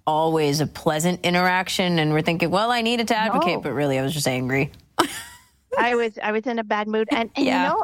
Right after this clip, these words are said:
Speaker 2: I said, I've said lots of times, I said to my guide dog using friends, a bunch of them, "I get more emotional when my dog is refused,"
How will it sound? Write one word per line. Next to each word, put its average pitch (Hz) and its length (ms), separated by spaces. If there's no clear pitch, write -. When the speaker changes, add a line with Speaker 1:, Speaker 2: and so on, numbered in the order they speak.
Speaker 2:
I 247 220
said, 214 520
I've 233 340
said 220 200
lots 208 320
of 285 120
times, 214 380
I 226 200
said 220 260
to 208 200
my 190 200
guide 214 260
dog 190 140
using 185 300
friends, 175 320
a 208 60
bunch 175 260
of 180 80
them, 180 180
"I 240 140
get 285 180
more 233 200
emotional 202 600
when 185 180
my 190 160
dog 196 340
is 170 160
refused," - 480